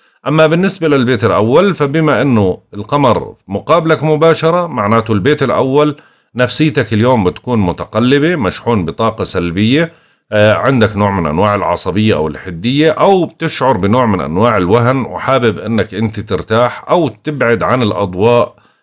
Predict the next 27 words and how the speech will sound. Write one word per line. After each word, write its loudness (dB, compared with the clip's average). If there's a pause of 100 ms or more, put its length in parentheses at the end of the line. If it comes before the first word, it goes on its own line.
(140)
آه، 2
شوي. 0 (480)
أما 4
بالنسبة 0
للبيت 2
الثاني 2
فهو 0
جيد 2
على -2
مستوى 2
الأمور 0
المالية 2
لغاية 2
ساعات -2
الصباح، -2
ولكن 2
بعد -2 (120)
ساعات -2
الصباح -2
ممكن -2
تكثر -6
عندك 0
بعض 2
المصاريف -2
أو 0
المتطلبات -2
المالية 0